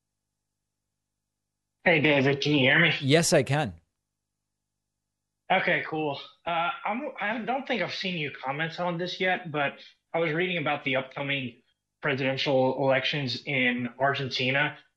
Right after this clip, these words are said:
Speaker 1: and I've s-, been seeing that, like, in the aftermath of the recent economic crisis there,
Speaker 2: Yep.
Speaker 1: with the, um, leftist party being in power, that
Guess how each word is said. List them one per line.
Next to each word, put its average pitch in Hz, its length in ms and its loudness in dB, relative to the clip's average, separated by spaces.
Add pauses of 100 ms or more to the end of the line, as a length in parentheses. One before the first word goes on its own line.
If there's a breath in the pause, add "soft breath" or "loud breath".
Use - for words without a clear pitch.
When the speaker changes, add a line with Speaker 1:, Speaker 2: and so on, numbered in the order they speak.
(160)
Speaker 1:
and 135 340 2
I've 139 200 -2
s-, - 440 -8
been 147 260 -2
seeing 180 300 -2
that, 135 280 2
like, 127 200 -4
in 156 140 -4
the 139 80 2
aftermath 131 600 0
of 123 300 0 (480)
the 123 420 0 (220)
recent 135 340 0
economic 127 480 0
crisis 127 540 2
there, 147 460 4
Speaker 2:
Yep. 135 280 2
Speaker 1:
with 131 380 -2
the, - 80 -12 (440)
um, 123 240 -2
leftist 143 400 -2
party 143 280 2
being 139 260 2
in 131 120 0
power, 131 440 2
that 123 280 2